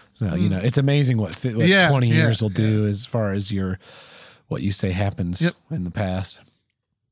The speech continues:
Speaker 1: Now, I wanna see a Home Alone movie. Um, like Nobody. Nobody was Home Alone that I wanted, which is an adult killing other people.
Speaker 2: Yes.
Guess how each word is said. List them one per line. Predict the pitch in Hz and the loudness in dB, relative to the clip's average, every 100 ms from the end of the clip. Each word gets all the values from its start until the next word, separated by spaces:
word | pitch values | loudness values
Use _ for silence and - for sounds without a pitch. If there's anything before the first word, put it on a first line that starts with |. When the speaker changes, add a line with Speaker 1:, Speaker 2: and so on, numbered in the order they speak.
| _ 175 | _ 0
Speaker 1:
Now, | 190 | 2
I | |
wanna | 220 240 | 2 2
see | 226 | 2
a | 175 | 2
Home | 135 151 | 4 4
Alone | 143 131 135 135 | 4 4 4 4
movie. | 139 139 143 139 - - - - - - | 4 4 4 2 -2 -20 -20 -20 -18 -4
Um, | 110 110 95 87 85 85 _ _ _ _ - | 0 2 2 0 -4 -8 _ _ _ _ -4
like | 131 123 | 0 2
Nobody. | 113 123 127 135 139 139 131 - | 2 4 4 4 2 2 -2 -2
Nobody | 139 147 127 | 0 2 2
was | 104 107 | 2 0
Home | 120 113 | 0 0
Alone | 107 104 101 92 | 2 2 0 -2
that | 87 | -4
I | 85 | -4
wanted, | 90 101 82 87 _ - - - | -2 -4 -4 -8 _ -20 -20 -2
which | 131 123 | 0 2
is | 107 | 2
an | 107 | 2
adult | 95 117 98 - | 2 0 0 -2
killing | 127 101 | 0 0
other | 90 80 | -2 -4
people. | - 92 - - _ - | -4 -4 -6 -14 _ 0
Speaker 2:
Yes. | 156 165 - - - - | 2 2 -2 -8 -6 -10